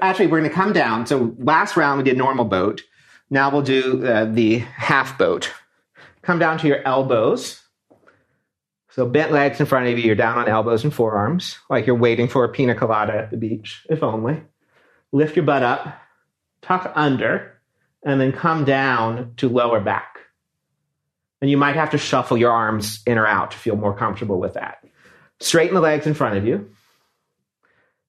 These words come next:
Balance out the weight side to side. Lift one leg up. If that is enough, let it be enough, or lift two legs up. If that is enough,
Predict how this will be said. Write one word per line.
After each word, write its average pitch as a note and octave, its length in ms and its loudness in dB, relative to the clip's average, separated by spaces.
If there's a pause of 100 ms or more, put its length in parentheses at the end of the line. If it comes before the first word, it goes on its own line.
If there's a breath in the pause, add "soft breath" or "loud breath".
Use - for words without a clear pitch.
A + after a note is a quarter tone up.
(140)
Balance D3 360 2
out D3 160 2
the D#3 80 2
weight C3+ 260 0
side A#2+ 280 0
to E3 60 -8
side. F#2 420 -4 (1200)
Lift C3+ 240 2
one B2+ 260 2
leg G#2+ 200 0
up. - 260 -6 (1040)
If B2 160 0
that B2 180 2
is D#3+ 140 2
enough, C3+ 380 0
let A#2 180 2
it G2 100 -4
be A#2 140 2
enough, A2 560 -2 (460)
or C3 260 4
lift A#2+ 300 0
two G3 160 2
legs F#2+ 320 0
up. - 260 -6 (800)
If G#2 80 -8
that G#2 180 2
is B2+ 140 0
enough, E3 340 0